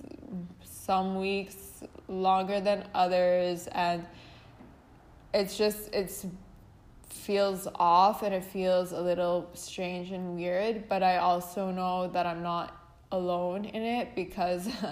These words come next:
<laughs> I've been seeing a lot of people talk about this, and I know that it has to do with some energies going around in this world right now, which is, helps ease it, I guess. But something that really has been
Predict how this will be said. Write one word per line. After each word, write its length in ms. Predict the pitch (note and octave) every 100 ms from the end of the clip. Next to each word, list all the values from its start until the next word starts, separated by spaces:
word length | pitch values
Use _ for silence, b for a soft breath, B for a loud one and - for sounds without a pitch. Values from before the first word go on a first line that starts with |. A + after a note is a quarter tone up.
| F#3
<laughs> 340 | - - - -
I've 280 | G3 G3
been 200 | G3+ F#3+
seeing 300 | F#3 - G3
a 60 | F#3
lot 240 | F#3 F#3
of 180 | F#3 F#3
people 380 | - B3+ A#3+ A3
talk 340 | G#3+ G3 G3+
about 400 | G3 F3+ F3+ F3
this, 340 | F#3 F#3 F#3 - -
and 300 | G3 F#3 F#3
I 160 | - F#3+
know 180 | F#3 F#3
that 140 | F#3
it 40 | F3+
has 220 | F3+ -
to 60 |
do 160 | E3+ F3+
with 180 | F3 F3
some 180 | F3+ E3
energies 540 | F#3+ F#3 F#3+ F#3 F3+ F3
going 280 | F#3 F3+ F3
around 600 | F3 F#3 F3+ E3+ E3+ -
in 120 | F#3
this 320 | F3 E3+ -
world 240 | F3 E3+ E3+
right 240 | G3+ F#3
now, 380 | G3 G3+ G#3 A3 B B B B B -
which 280 | F#3+ F#3
is, 360 | G3 F#3 F3 - B B B - - -
helps 480 | - G3+ G#3+ G#3+ - -
ease 260 | F#3+ F#3
it, 180 | F#3 -
I 100 | F3
guess. 420 | E3+ E3 F3 G3+ - -
But 440 | F#3 F3+ - - - - - - - - - -
something 420 | - G3 G3 G#3
that 220 | F3+ F3
really 240 | F#3+ G3+ G#3
has 340 | G3 F#3 F3+
been 200 | - F3+